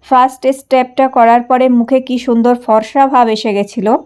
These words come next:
আর এই সেকেন্ড স্টেপটা করার পর মুখের গ্লোটা কতটা বেড়ে গেল। তো একদিনেই তোমরা মুখ থেকে সান ট্যান, কালো দাগ ছোপ সমস্ত কিছু দূর করে নিয়ে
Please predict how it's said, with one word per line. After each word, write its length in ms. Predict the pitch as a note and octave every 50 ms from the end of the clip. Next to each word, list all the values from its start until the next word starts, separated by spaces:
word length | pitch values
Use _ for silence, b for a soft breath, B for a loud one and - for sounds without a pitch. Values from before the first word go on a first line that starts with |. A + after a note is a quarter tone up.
| B B B B B B B B
আর 160 | - A3+ B3
এই 120 | C4 C4+ C#4
সেকেন্ড 460 | C#4 - - C4+ C4+ D#4 E4+ F4+ F#4
স্টেপটা 560 | F4 - - - C#4+ B3+ - - - B3+ A#3+
করার 320 | A#3+ A3+ A3 G#3+ A3+ A#3
পর 240 | A#3 A3+ B3 C4+ C4
মুখের 360 | B3+ A3+ A3 G#3+ - C4 C4
গ্লোটা 500 | A3 G3+ G#3 A3+ A3+ A#3 A#3 A#3 A#3 A3 G#3+
কতটা 400 | A3 G#3 G3 G3+ G#3+ G3+ G#3 A#3
বেড়ে 280 | A3+ G#3+ F#3+ F3+ F#3 F3+
গেল। 360 | F3+ F3 F3 F3 F3 F3+ G3 - b b b b b b b b b b b
তো 220 | C4+ D4 D4 B3+ - -
একদিনেই 760 | - G#3+ G#3+ A3 G#3+ G#3 A3+ C4 C#4+ C#4 B3+ A3+ G#3+ A3+ A#3+
তোমরা 580 | A#3 B3 A#3 G#3+ A3+ A3+ A3+ G#3 F#3 F#3+ G#3 F#3 b b b b b b b -
মুখ 200 | A#3+ B3+ B3 B3 -
থেকে 360 | C4 A#3+ A#3 A3+ A3 A3+ A3+
সান 400 | A3+ - A#3+ A#3 B3 B3+ C4+ C4
ট্যান, 400 | B3+ B3+ A3+ G#3+ G#3 G#3+ A#3 C#4 - - _ _ _ _ _ _ -
কালো 300 | A#3+ A3+ A3+ A3+ A#3+ A#3+
দাগ 320 | G#3+ G3 G3+ F#3+ F#3+ A3 - -
ছোপ 380 | - - - A#3+ A3 G#3+ G#3+ G#3+
সমস্ত 520 | - - - A3 G3+ G#3 A3 A#3 - - C4+
কিছু 320 | C4 - C4+ B3+ D4 C4+
দূর 260 | A#3+ A3 A3 A3 G#3+
করে 300 | G#3+ - B3+ B3+ C4+ C4+
নিয়ে 360 | C4+ C4+ A#3+ G3+ G3+ G#3+ A#3+